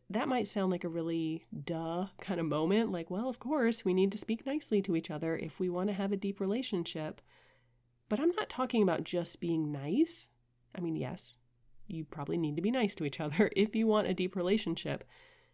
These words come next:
But if we think about a healthy Christian family, you are also going to be speaking truth and speaking encouragement. You're going to be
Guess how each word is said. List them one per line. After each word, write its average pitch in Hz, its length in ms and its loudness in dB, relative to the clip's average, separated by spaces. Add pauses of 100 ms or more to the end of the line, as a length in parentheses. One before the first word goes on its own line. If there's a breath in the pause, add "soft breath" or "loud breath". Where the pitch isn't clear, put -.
(180 soft breath)
But 180 520 0 (1300)
if - 80 -10
we 233 80 2
think 269 220 0
about 175 240 0
a 156 40 -4
healthy 185 760 -4
Christian 170 840 -4
family, 175 760 -2 (1080)
you 233 160 2
are 247 180 0
also 208 400 -2
going 165 320 0
to - 80 -10
be 160 140 -4
speaking 196 500 0
truth - 640 -8 (720)
and 190 120 -4
speaking 247 500 0 (100)
encouragement. 160 1040 -4
You're 175 100 -4
going 214 220 4
to 196 80 -2
be 180 180 -2